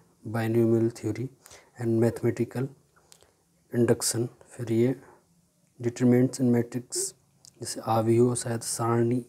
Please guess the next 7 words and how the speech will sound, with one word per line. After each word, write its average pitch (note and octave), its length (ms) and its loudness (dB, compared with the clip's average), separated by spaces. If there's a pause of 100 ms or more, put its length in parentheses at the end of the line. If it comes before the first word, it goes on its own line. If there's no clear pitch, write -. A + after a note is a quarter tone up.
(240)
बोलते G#2+ 340 -2
हैं A2+ 80 -2
हिंदी G#2+ 220 -2
में। A2+ 100 -8
फिर A#2 200 -14
ये A2+ 260 -2 (140)
trigonometrical A#2+ 880 0